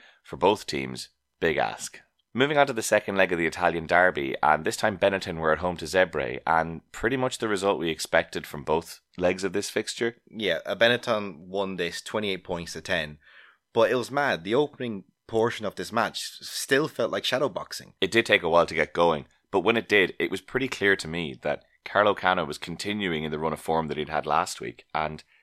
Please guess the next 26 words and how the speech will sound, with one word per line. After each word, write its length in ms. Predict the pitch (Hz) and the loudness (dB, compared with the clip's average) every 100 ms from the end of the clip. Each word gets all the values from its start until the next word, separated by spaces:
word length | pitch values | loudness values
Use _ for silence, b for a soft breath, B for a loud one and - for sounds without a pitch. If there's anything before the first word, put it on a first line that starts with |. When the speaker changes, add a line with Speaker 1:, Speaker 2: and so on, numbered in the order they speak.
| _ - | _ -6
Speaker 1:
this 200 | 117 117 | -2 2
Zebre 300 | 123 101 85 | 4 2 0
team 280 | 90 78 | -6 -8
really 380 | 76 90 104 110 | -4 -4 -4 -4
never 280 | 95 98 92 | 0 2 2
looked 220 | 87 - | 0 -2
like 140 | 78 80 | -4 -4
they 80 | |
were 160 | 78 73 | -4 -6
gonna 180 | 80 71 | -6 -6
win 160 | 78 | -6
this 160 | 71 - | -6 -4
match. 340 | 80 65 - - _ _ | -4 -4 -12 -20 _ _
Speaker 2:
No, 380 | 98 104 90 87 | -6 -2 -2 -4
the 160 | - | -4
Benetton 460 | 90 123 127 98 87 | 2 2 2 -4 -2
pack 280 | 95 90 - | -2 -2 -6
were 120 | 85 | -6
very 360 | 80 95 98 | 0 2 4
much 360 | 95 87 80 - | 0 -4 -6 -8
on 180 | 90 85 | -8 -10
top 400 | - 85 78 _ _ | -6 -6 -6 _ _
throughout 160 | - 110 | 2 2
the 80 | 110 | 0
loose 100 | 98 | -4
exchanges 400 | - 95 90 | -4 -4 -6